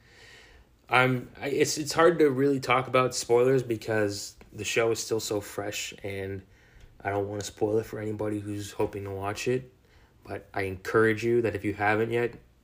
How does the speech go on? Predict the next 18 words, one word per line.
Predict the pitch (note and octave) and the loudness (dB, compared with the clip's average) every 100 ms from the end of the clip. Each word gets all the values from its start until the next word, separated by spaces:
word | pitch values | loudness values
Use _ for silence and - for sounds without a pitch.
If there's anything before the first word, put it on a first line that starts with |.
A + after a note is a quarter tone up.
| - G#2 | -18 -8
give | A2+ F#2 | -6 -4
it | |
a | F2+ | -6
go. | F2+ F2+ F#2 _ _ _ _ | -6 -10 -16 _ _ _ _
It | G2+ | -6
is | G2 | -4
a | F2+ | -4
fantastic | - F#2+ F#2 F2+ _ _ - - F#2+ F2 - - | -6 -8 -8 -10 _ _ -16 -2 -2 -2 -12 -12
show. | - G2 F2 A2+ _ _ _ - - - _ _ _ _ | -10 -10 -12 -16 _ _ _ -20 -20 -20 _ _ _ _
But | G#2+ A2 - | -6 -6 -4
with | G#2 - | -6 0
that, | C#3 E3+ F#3+ - _ _ _ _ _ _ _ - | 4 6 4 0 _ _ _ _ _ _ _ -6
I'm | A#2 A2+ | -2 0
gonna | A2 A2 | 0 -4
end | A#2+ B2+ C3 B2+ | -4 -4 -2 -2
the | A#2 | -2
episode | A#2+ A#2 - A#2+ A2 G#2+ | -4 -6 -4 -2 -2 -4
here. | - C3+ D#3 E3+ E3 | -2 2 2 2 -2